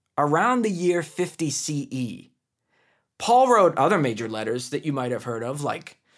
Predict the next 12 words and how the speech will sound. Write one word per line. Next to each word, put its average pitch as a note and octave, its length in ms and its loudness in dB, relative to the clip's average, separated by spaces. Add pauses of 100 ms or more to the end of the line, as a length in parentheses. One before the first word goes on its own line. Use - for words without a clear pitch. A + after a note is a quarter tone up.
(200)
Romans, D#3+ 880 2 (640)
uh, A2 160 -10
One C#3+ 240 0
and D3 100 0
Two D3 140 0
Corinthians, D#3+ 720 0
Philippians, E3 720 -2
just D3+ 220 -6
to B2+ 40 -6
name A2 180 -8
a G#2+ 60 -16
few. A#2+ 520 -8